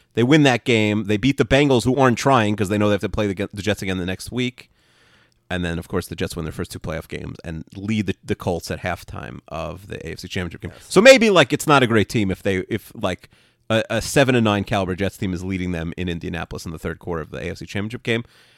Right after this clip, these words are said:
Speaker 1: Uh, I, I, we don't appreciate it as much, like, the great teams from the nineties, and maybe it's 'cause the salary cap era.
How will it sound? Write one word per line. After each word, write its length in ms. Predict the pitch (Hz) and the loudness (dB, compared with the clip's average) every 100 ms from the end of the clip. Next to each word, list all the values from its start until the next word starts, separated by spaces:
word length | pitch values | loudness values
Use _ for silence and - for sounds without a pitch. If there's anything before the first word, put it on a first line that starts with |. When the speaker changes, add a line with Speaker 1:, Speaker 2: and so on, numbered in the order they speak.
| _ _ _ | _ _ _
Speaker 1:
Uh, 240 | 113 98 101 | -2 0 0
I, 80 | 202 | 2
I, 520 | 233 262 233 254 220 185 | 2 6 6 6 0 -2
we 280 | 214 269 214 | -2 -2 4
don't 240 | 262 294 | 8 8
appreciate 460 | - 214 196 175 131 | 6 4 6 6 6
it 60 | 127 | 4
as 160 | 113 | 4
much, 220 | 123 113 131 | 4 4 2
like, 120 | - | 0
the 80 | 127 | 4
great 360 | 120 120 139 | 6 6 4
teams 420 | - 135 123 117 - | 0 2 4 2 0
from 320 | 117 101 101 | 2 4 2
the 80 | 104 | 2
nineties, 520 | 98 104 113 139 135 | 2 2 2 0 0
and 100 | 110 | 0
maybe 220 | 107 110 101 | 0 2 0
it's 220 | - - | -2 -10
'cause 180 | 98 95 | -10 -10
the 100 | 92 | -4
salary 300 | 98 95 107 | -2 0 0
cap 200 | 120 117 | -2 2
era. 220 | 120 | 2